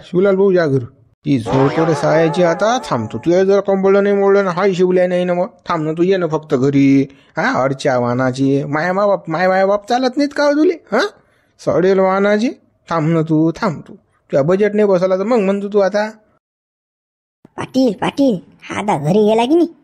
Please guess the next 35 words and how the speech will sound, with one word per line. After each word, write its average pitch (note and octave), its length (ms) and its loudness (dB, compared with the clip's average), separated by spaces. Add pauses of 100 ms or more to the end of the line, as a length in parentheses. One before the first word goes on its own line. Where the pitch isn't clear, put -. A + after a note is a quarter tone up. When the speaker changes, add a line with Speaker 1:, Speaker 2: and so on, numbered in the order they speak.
(260)
Speaker 2:
बायकोले F#3+ 420 0
नक्की F#3+ 400 -2
झोडते G3+ 320 0
राजा F#3+ 260 0
आता. D#3 320 -4 (300)
तिचा A3 180 0
पीसीआर G3+ 480 0
आहे G3+ 240 2
भाऊ, A#3 560 2
पीसीआर F#3 480 -4
आहे. F3 160 -10 (480)
Speaker 1:
तसंच D#3 360 0
वाटून D#3 260 -2
राहिला D3+ 200 -2
हा, C#3+ 200 -6
बडबड, D3 440 0
बडबड D#3 340 2
करतच E3 400 -2
गेला D#3+ 240 0
ना D#3 100 -8
घरी. E3+ 760 -6 (360)
हा, G3+ 200 -2 (500)
नक्की E3+ 320 -4
हाग्या E3 340 0
मार E3 240 0
देते E3 240 0
रे F#3+ 60 0
भाऊ F#3+ 160 0
बायकोले C3 420 -2
आता. - 200 -12 (400)
बायकोले C#3 360 0
झोडल्याशिवाय D3 480 2
नाही F3 160 0
राहत F3+ 260 -6
आता. C2 240 -12